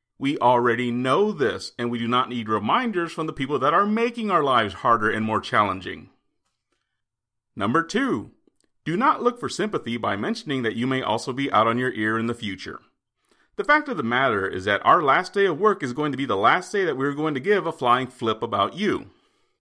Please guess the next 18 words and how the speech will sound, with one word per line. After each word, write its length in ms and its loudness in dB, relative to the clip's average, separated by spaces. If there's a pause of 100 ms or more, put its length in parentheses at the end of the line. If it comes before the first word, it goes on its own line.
(680)
Number 300 2
three, 560 -2 (960)
do 100 -4
not 360 0
condescendingly 840 0
tell 280 0
people 400 -4
to 400 -6 (100)
move 460 -2
on 400 2
or 240 0
not 300 2
to 60 -8
be 160 -4
mad 380 0
at 140 -2
the 40 -8
company. 520 -2